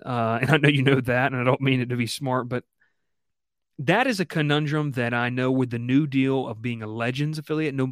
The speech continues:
longer Learfield I M G, that it's gonna be something that, that is what they're more tailored to do,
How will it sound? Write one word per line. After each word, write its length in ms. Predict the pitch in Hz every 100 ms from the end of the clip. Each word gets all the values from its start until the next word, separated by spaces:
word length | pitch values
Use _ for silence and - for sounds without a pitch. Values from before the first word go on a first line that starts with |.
| -
longer 380 | 131 127 123 117
Learfield 540 | 113 123 117 123 117
I 200 | 113 117
M 120 | 107
G, 400 | 104 113 120 202 - _ _ _ _
that 340 | 123 123 120 117
it's 360 | 135 139 - -
gonna 200 | 139 127
be 120 | 127
something 640 | - 131 117 - 117 120 - -
that, 380 | - 117 113 110 - _ _ _ _ _ _ _ _ _ _ _ _ _ _ _ _ _ -
that 320 | 120 143 185
is 120 | 185 143
what 220 | 147 143
they're 140 | 139
more 180 | 127 123
tailored 380 | - 123 113 107
to 80 | 107
do, 240 | 107 95